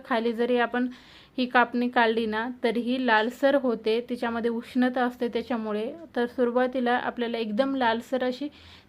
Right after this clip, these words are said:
तेलामध्येच करायची नाही, हलकासा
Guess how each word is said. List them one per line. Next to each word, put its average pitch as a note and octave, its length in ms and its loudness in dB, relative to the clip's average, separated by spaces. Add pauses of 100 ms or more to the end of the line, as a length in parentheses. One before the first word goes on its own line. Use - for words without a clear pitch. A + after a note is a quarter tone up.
तेलामध्येच B3+ 680 6
करायची B3 480 0
नाही, A#3+ 240 -2 (100)
हलकासा C#4 640 2